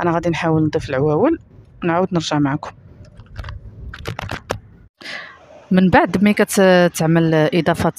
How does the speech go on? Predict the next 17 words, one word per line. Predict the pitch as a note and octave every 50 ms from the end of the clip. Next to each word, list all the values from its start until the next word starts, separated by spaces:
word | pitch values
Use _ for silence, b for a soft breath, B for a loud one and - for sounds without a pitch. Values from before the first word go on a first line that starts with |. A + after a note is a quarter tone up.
| - -
آه، | E3 D3+ D3 C#3+ C#3+ C#3+ C#3+ C#3 C#3 C#3 C#3 C3+ C3+ - -
فرد، | - - E3 - - _ - - - B B B B B B B B B B B _ _ _ _ _
ملي | E3+ E3+
كتعمل، | - - E3 - C#3+ D3 D#3 D#3 D3+ D3
يعني، | D3+ D3 D3 C#3 C3+ D3 D3 C#3
غير | C3+ E3+ F3+ -
رقم | D#3+ D#3 D3+ C#3+ C#3 - D3+ - - D#3
معرف | D3 D3 C#3+ B2+ C#3+ D3 C#3+ C#3 C#3 B2+ - - - B B B B B B _ _ _ _
وتاريخ | - D3+ - - D#3+ D#3 E3 D#3+ -
ازدياد، | D#3 C3+ - - D3+ D3+ E3 G3+ D4+ F#4+ - _ - - _
كيعطيك | - D#3+ C3+ - - - -
هاد | D#3+ -
الميساج | E3 D3 D#3 C#3+ - A3+ G#3+
كيقول | - - F3 - D#3
لك: | D#3 -
"تمت | - - F3 E3 E3 E3 - -
إضافة | F3 D3+ - D3+ - -